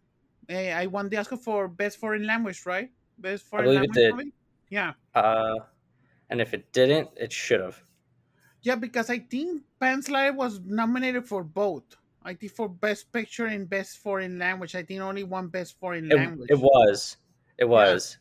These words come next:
Speaker 2: Oh, yeah, and, uh, I w-, I gotta correct myself. It was a twenty-two minute standing ovation.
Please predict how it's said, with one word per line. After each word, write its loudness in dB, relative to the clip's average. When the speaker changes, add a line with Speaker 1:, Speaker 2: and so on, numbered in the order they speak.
Speaker 2:
Oh, 10
yeah, 10
and, 6
uh, 8
I 2
w-, 4
I 0
gotta 8
correct 4
myself. 4
It 2
was 0
a 4
twenty-two 0
minute -4
standing 0
ovation. -2